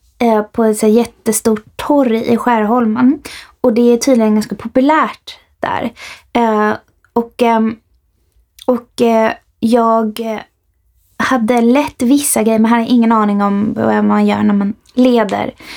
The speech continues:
en gala eller en, ett firande. Och sen så var det en massa olika artister och det var lugnt, och så var de så här, "Men vill du också göra lite inslag själv?" Och jag tänkte ju, började genast kolla på Oscarsgalan och allt det där och tänkte, "Hur ska man göra det här?"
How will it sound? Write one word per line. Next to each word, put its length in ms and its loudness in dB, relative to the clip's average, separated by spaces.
en 100 2
gala 420 -4
eller 360 0
en, 240 -2
ett 160 -4
firande. 480 -2
Och 140 2
sen 260 0
så 180 0
var 140 0
det 60 0
en 80 -2
massa 180 -4
olika 220 -8
artister 680 0
och 100 4
det 120 4
var 100 2
lugnt, 340 2
och 60 -2
så 100 -2
var 120 2
de 100 0
så 80 -4
här, 80 2
"Men 200 2
vill 140 2
du 60 2
också 200 -2
göra 300 2
lite 220 -6
inslag 540 0
själv?" 520 0
Och 320 0
jag 400 0
tänkte 320 0
ju, 80 4
började 500 2
genast 320 -2
kolla 220 -2
på 120 -4
Oscarsgalan 720 -2
och 60 -4
allt 120 -10
det 60 -8
där 160 -4
och 60 -10
tänkte, 280 -4
"Hur 220 4
ska 140 -8
man 100 -2
göra 120 -6
det 60 -6
här?" 280 -6